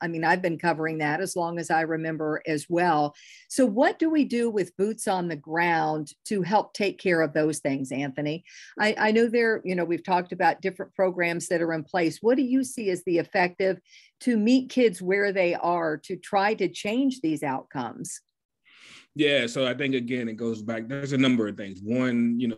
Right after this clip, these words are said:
Speaker 2: where and how are, is the school system showing up for these young people, right? We, we know who's at risk, we know who's in trouble,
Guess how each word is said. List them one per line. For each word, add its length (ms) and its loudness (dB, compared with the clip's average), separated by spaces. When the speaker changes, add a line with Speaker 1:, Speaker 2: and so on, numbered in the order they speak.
Speaker 2:
where 640 0
and 100 -2
how 500 -6
are, 200 -10
is 100 -10
the 80 -10
school 280 -4
system 400 -10
showing 340 -8
up 180 -12
for 140 -14
these 220 -10
young 140 -14
people, 280 -16
right? 340 -12
We, 460 -6
we 240 0
know 300 0
who's 280 -4
at 140 -4
risk, 340 -10
we 140 -4
know 180 -6
who's 320 -6
in 120 -10
trouble, 460 -12